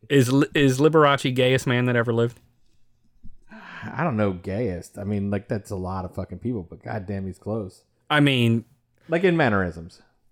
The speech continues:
Speaker 1: y-, yeah. We're
Speaker 2: Yeah.
Speaker 1: talking about, like, straight up, like, dude is the gayest. Like, if you were gonna design the bionic gay man,
Speaker 2: <laughs>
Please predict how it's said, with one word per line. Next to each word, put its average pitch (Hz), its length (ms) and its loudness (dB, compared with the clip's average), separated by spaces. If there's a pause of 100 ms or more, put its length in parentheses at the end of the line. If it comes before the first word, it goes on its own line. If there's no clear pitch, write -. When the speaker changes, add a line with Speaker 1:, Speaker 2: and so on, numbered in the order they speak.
(140)
Speaker 1:
y-, 254 140 -20
yeah. 370 340 2 (260)
We're 165 160 4
Speaker 2:
Yeah. 175 60 0
Speaker 1:
talking 185 180 4
about, 165 160 2
like, 139 160 2
straight 165 440 2
up, 147 180 0
like, 113 340 2
dude 139 340 4
is 110 280 -2 (120)
the 117 180 4
gayest. 110 840 0
Like, 110 160 4
if 110 140 0
you 143 640 6 (720)
were 127 220 8
gonna 123 240 6
design 117 520 4
the 104 80 4
bionic 110 640 2
gay 101 220 0
man, 73 320 -8
Speaker 2:
<laughs> - 240 -10